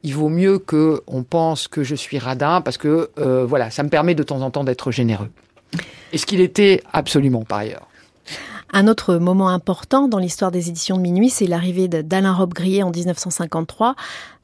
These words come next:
Speaker 2: Qu'apporte à cette maison et à Jérôme Lindon cette arrivée ?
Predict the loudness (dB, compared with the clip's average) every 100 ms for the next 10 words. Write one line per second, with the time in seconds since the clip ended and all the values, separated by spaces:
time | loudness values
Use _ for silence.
0 | -4 -2 2 0 2 0 0 0 2 2
1 | 2 2 2 0 0 0 0 2 2 2
2 | 2 2 2 0 -4 -2 -2 -2 -4 -8